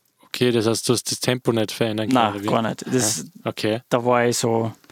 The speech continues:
Speaker 2: acht, circa acht, neun.
Speaker 1: Okay.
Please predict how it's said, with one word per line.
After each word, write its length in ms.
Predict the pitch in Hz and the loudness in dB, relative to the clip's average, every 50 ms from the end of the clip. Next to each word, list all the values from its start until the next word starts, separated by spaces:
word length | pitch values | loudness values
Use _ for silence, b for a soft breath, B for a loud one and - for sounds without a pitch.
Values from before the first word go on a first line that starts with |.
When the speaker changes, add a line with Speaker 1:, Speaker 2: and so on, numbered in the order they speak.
| B B B B B B B B B B B B | B B B B B B B B B B B B
Speaker 2:
acht, 720 | - - 120 - - - _ - - - - - - - _ - | 0 0 0 0 0 -10 _ -4 -4 -4 -4 -4 -6 -8 _ -8
circa 340 | - - 117 - - - - - | -6 -6 -6 -6 -6 -6 -6 -6
acht, 260 | - - - - - - | -6 -10 -12 -12 -10 -8
neun. 300 | 120 123 123 120 117 _ _ B B B B B | -8 -6 -6 -8 -10 _ _ B B B B B
Speaker 1:
Okay. 220 | 117 113 120 | -2 -2 -2